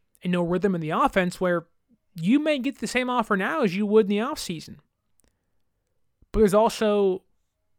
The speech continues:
part of my brain that says, well, come draft day, come,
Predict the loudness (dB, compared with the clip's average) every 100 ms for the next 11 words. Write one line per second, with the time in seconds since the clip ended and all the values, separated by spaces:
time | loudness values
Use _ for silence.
0 | _ -4 -2 0 0 0 0 -2 0 0
1 | 2 0 0 -2 0 0 0 -2 -4 -4
2 | -6 -10 -6 -2 -2 -2